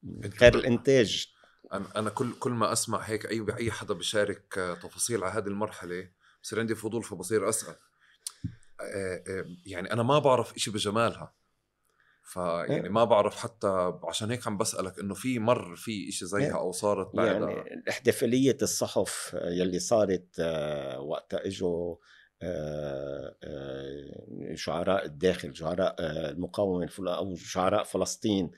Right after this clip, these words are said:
Speaker 2: وقت بلشوا من محمود، من سميح قاسم.
Speaker 1: مم.
Speaker 2: يعني تعر-، آه،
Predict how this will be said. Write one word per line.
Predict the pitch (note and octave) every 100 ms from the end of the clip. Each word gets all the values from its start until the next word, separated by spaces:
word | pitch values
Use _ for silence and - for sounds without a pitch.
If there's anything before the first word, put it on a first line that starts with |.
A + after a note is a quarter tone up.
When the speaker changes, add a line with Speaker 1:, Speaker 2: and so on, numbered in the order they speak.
| - - -
Speaker 2:
وقت | D#2+ -
بلشوا | F2 G2 E2+ - F#2 E2
من | D#2+ D2+ D2 D2 D2+
محمود، | C#2 - E2+ E2+ E2+ D2
من | D#2 D2 D#2
سميح | - D#2+ E2+
قاسم. | - - F2 - F2+
Speaker 1:
مم. | E2+ B2+ - -
Speaker 2:
يعني | G#2 G#2 G2+ G2 F#2+ F#2 F#2 -
تعر-، | F#2 C3 B2+
آه، | G#2+ G2+ G2